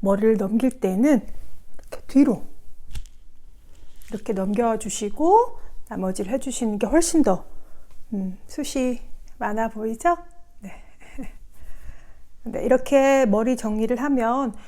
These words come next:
뭐 따로 뭐 봉고데기를 한다든지 이렇게 안 해도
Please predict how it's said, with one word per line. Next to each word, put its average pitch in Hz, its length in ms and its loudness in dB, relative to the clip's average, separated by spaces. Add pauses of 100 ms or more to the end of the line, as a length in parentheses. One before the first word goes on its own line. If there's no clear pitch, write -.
(200)
뭐 202 260 -2
따로 262 680 2
뭐 185 280 -2
봉고데기를 226 760 0
한다든지 240 720 0
이렇게 - 320 -2
안 202 200 0
해도 226 520 2